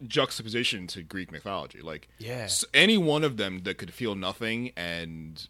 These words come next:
Speaker 1: be immortal would lo-, would revel at the chance to do so. But
Speaker 2: <laughs>
Speaker 1: he, he, knowing that he can't die like everyone else when it's come
Speaker 2: Yeah.
Speaker 1: times to die, like,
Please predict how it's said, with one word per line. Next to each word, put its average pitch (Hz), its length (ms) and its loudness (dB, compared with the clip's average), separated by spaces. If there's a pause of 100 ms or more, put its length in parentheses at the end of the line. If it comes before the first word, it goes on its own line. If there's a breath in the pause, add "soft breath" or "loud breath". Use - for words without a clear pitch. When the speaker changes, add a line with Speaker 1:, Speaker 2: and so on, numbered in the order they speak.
Speaker 1:
be 107 140 -2
immortal 98 420 -2
would 85 200 -4
lo-, 104 180 -2
would 107 180 -2
revel 117 260 2
at 92 80 -4
the 92 60 -10
chance 92 280 -6
to - 60 -14
do 98 160 -4
so. - 140 -4 (640 soft breath)
But 113 100 4
Speaker 2:
<laughs> 107 100 -2
Speaker 1:
he, 202 240 10
he, 127 220 6
knowing 180 420 10
that 139 120 4
he 180 220 -2
can't 156 440 0
die 117 240 6
like 98 200 -2
everyone 95 380 -4
else 87 300 -4
when 98 120 -6
it's 92 160 -6
come 101 200 -10
Speaker 2:
Yeah. 104 220 6
Speaker 1:
times 95 160 2
to 85 60 -10
die, 87 460 0 (220)
like, 98 280 -4